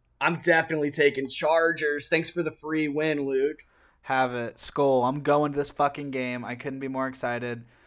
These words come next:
Speaker 2: My sister's here tonight. Mom, or my sister's here now. Mom gets here tonight. My brother gets here tomorrow. Sunday is Mom's birthday. We're going to SoFi Stadium, man.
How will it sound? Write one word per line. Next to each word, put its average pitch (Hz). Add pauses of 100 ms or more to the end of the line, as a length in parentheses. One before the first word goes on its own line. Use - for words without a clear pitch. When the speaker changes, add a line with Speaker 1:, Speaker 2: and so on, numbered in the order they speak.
(260)
Speaker 2:
My 113
sister's 135
here 147
tonight. 143 (120)
Mom, 131
or 127
my 127
sister's 151
here 160
now. 135
Mom 131
gets 139
here 139
tonight. 127
My 120
brother 127
gets 123
here 127
tomorrow. 117
Sunday 127
is 123
Mom's 123
birthday. 131 (520)
We're 113
going 123
to 120
SoFi 131
Stadium, 120
man. 117